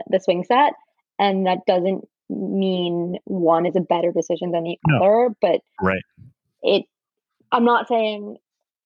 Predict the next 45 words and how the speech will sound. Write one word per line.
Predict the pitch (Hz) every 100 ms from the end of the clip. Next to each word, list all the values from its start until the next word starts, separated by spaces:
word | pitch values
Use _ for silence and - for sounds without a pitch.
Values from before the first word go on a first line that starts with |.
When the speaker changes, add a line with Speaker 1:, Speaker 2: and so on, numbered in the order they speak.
| _ 208
Speaker 1:
I | 202
don't | 202
also | 175 226 233
Speaker 2:
Yeah. |
Speaker 1:
<laughs> | 240
compare | 330 - 320
myself | 349 - - 330 302
to | - 269
other | 262 269
people | 277 262 285
Speaker 2:
Sure. | 302 294
Speaker 1:
who | 254
are | 220 208 208
my | 208 208 214 -
age | 359 320 269 196
or | 208 190
my | 190 185
year, | 190 285 277 269
but | 220
I | 202 190
think | 202 196
it's | 202 196 -
helpful | 202 190 196 180 175
to | -
take | 202 190 185
a |
step | 180 - -
back | 208 226 214
and | 190 180
think, | 180 170 - _ _ _ _ _ _ _ _ _ -
"Am | 202
I | 202
happy | 208 196 240 240
with | 233
the | 180 _ 214
s-, | 190
decisions | 185 196 180 180 170
that | - -
I | 202 226
made | 202 180 180 -
to |
get | 190 185
me | 208 175
to | 170
where | 170